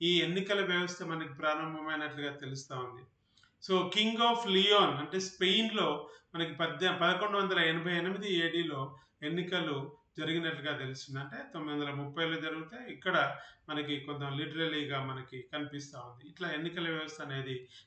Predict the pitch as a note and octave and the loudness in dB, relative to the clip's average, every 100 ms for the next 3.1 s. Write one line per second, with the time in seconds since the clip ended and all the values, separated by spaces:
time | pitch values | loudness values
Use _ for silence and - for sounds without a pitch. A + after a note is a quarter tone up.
0 | - C#3+ D3 D3+ D3 C#3 C3+ C3+ C3 B2+ | -10 -6 -4 -4 -4 -6 -6 -8 -8 -6
1 | B2+ B2 A#2 - _ _ _ G3 G3 G#3 | -6 -8 -12 -18 _ _ _ 0 4 6
2 | G#3+ G3+ A3 G#3+ G3 F3 F3 - C3 B2 | 6 4 2 4 6 4 2 -2 -4 -6